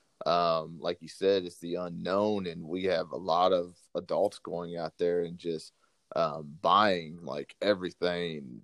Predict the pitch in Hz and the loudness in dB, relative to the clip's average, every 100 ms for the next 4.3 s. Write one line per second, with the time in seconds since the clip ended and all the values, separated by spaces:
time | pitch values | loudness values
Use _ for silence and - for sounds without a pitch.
0 | - 80 76 - 85 87 80 71 - 98 | 2 2 2 0 2 0 0 -6 4 6
1 | 98 92 80 78 82 82 - 87 104 92 | 6 0 -2 0 -2 -4 2 8 8 6
2 | 82 82 151 - _ _ - 87 82 80 | 0 -4 -6 -10 _ _ -12 -8 -8 -8
3 | 76 58 87 82 82 87 87 95 101 87 | -10 -4 -2 0 2 2 4 6 6 4
4 | - 82 78 | -2 -6 -6